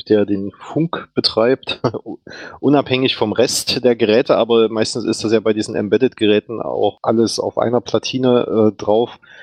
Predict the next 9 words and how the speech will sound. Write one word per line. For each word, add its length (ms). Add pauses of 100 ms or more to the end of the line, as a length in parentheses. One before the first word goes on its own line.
(120)
so 140
dass 160
es 220
wahrscheinlich, 640
äh, 200 (360)
theoretisch 440
gar 160
nicht 280
oder 220